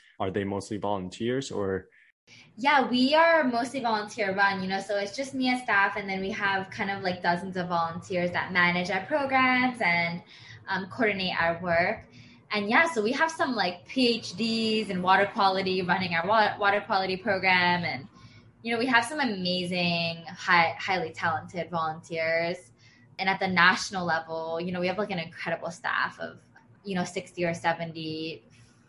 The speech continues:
Speaker 2: full-time staff who are, who are doing such great work. And I think I just envision, like, kind of, kind of a world in which this is, like, the last stop for folks, right?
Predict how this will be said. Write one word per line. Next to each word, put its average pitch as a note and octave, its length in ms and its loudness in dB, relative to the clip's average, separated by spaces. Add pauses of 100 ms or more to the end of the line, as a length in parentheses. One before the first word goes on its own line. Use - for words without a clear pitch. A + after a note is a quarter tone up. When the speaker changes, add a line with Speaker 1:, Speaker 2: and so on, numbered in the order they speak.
Speaker 2:
full-time E3+ 360 -6
staff D3+ 540 2
who F3 120 -4
are, D#3 440 0
who F3+ 80 -4
are E3 120 0
doing D#3+ 600 -6 (120)
such - 460 -8
great D3+ 320 -8
work. D#3+ 380 -4 (420)
And E3+ 120 -2
I F3 160 4
think - 260 -6 (540)
I F3+ 160 6
just F3+ 240 -4
envision, E3 800 -2
like, D#3+ 280 -2
kind F3 260 -4
of, D#3+ 220 -4 (580)
kind G#3+ 180 0
of G#3 120 0
a G3 120 2
world E3+ 560 4
in E3 100 -4
which E3 600 -4 (840)
this G#3+ 200 2
is, G#3 120 -2
like, G3 220 4
the E3+ 100 -4
last D#3+ 340 2
stop - 340 -2
for E3 180 -14
folks, D#3 400 -10
right? E3 400 2